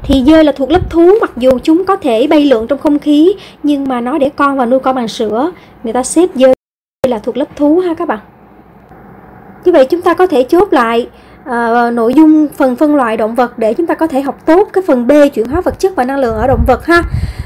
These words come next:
Ờ, động vật thì chia thành hai nhóm, động vật đơn bào và động vật đa bào. Động vật đơn bào là trùng roi, đế giày hay là trùng biến hình, amip hay là, à, bào tử trùng gây sốt rét nữa đó các bạn. Rồi trùng bệnh ngủ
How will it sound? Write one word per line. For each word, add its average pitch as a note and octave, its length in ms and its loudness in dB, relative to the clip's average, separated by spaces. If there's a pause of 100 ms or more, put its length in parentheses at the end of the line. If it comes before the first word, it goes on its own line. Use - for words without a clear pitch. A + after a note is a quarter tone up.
(160)
Ờ, A#3 140 -2
động A3+ 200 -2
vật C4 160 2
thì C4 100 -4
chia D4+ 180 0
thành C4+ 160 0
hai D4 180 0
nhóm, D4+ 360 2
động C4+ 120 2
vật A#3+ 180 0
đơn D4 220 2
bào B3 280 2
và A#3+ 100 -2
động A#3+ 140 -4
vật B3+ 140 0
đa C#4 120 -2
bào. B3+ 340 0 (420)
Động A#3 120 -4
vật A#3+ 140 -2
đơn D4 180 2
bào A#3+ 340 2 (200)
là A#3 120 -2
trùng A#3+ 260 -2
roi, C#4+ 320 2 (140)
đế D#4 140 2
giày A#3+ 340 0
hay C4+ 140 0
là A#3+ 120 -4
trùng A#3+ 180 -2
biến D4+ 140 0
hình, A#3 300 0 (120)
amip C#4 380 2 (260)
hay D#4 240 -2
là, A#3+ 280 -2 (300)
à, A3+ 180 -4
bào A3+ 200 2
tử A#3+ 200 2
trùng B3+ 320 2
gây C#4 240 2
sốt F4+ 260 -4
rét A4 280 4
nữa D4 180 4
đó F4+ 80 0
các G4 180 -4
bạn. B3 180 -2 (1500)
Rồi B3 240 2
trùng B3+ 260 0
bệnh B3 220 0
ngủ A#3+ 300 0